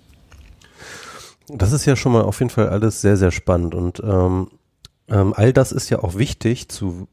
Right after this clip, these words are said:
zu bedenken, denn wir wissen, ähm, ja bei Corona, dass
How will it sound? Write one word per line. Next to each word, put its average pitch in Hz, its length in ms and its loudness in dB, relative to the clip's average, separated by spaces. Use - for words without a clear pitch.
zu - 140 -8
bedenken, 101 540 0
denn 117 380 2
wir 95 280 2
wissen, 113 540 0
ähm, 95 360 2
ja 92 160 4
bei 95 200 2
Corona, 107 560 0
dass - 420 -2